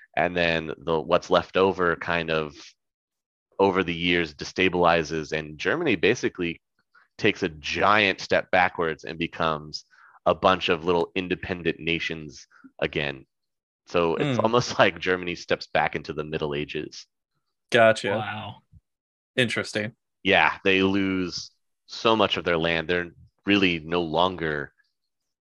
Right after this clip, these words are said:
Speaker 1: one nation.
Speaker 2: Hmm. Okay. And what are the London riots in regards to?
Speaker 1: Uh, they dissatisfied with the government response to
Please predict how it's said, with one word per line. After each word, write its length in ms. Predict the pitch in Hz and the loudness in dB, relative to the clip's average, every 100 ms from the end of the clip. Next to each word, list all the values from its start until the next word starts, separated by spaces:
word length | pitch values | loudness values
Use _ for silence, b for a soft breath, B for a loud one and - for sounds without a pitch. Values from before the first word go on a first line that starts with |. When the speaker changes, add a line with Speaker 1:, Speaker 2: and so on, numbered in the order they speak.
| _ _ _ | _ _ _
Speaker 1:
one 720 | 80 78 80 82 76 78 76 71 - | -14 -2 2 2 0 -8 -14 -18 -8
nation. 520 | 78 82 - 62 - _ _ _ _ _ | -4 -2 -4 -6 -12 _ _ _ _ _
Speaker 2:
Hmm. 260 | 135 123 104 - _ _ _ _ _ _ _ _ _ _ _ _ _ - | -4 -2 -4 -10 _ _ _ _ _ _ _ _ _ _ _ _ _ -6
Okay. 380 | 120 - 101 107 - _ _ _ _ _ _ _ _ _ _ _ - | -2 2 2 2 -4 _ _ _ _ _ _ _ _ _ _ _ 2
And 220 | 127 120 | 4 2
what 300 | 127 131 147 | 2 4 6
are 80 | 160 | 8
the 180 | 139 120 | 6 6
London 400 | 117 120 123 107 | 4 2 0 2
riots 400 | 107 110 107 - | 2 2 0 -6
in 80 | 104 | -10
regards 400 | 101 107 110 - | -4 -4 -4 -4
to? 200 | 110 113 _ _ _ _ _ - B B B B - | -6 -8 _ _ _ _ _ -20 B B B B 4
Speaker 1:
Uh, 120 | 104 - 104 - - - _ _ - | 4 6 2 2 -2 -4 _ _ -2
they 80 | - - | -2 0
dissatisfied 800 | - 127 - 127 131 - 120 120 | -2 -2 4 4 4 4 4 4
with 140 | 101 98 | 2 -2
the 80 | 90 | 0
government 440 | 98 101 101 98 - | 2 2 0 -2 -6
response 800 | 95 - 98 107 - - - - _ _ _ _ _ _ _ - | -10 0 4 4 2 -6 -16 -16 _ _ _ _ _ _ _ -8
to 760 | - 92 90 85 82 78 78 | 0 2 2 0 -2 -4 -6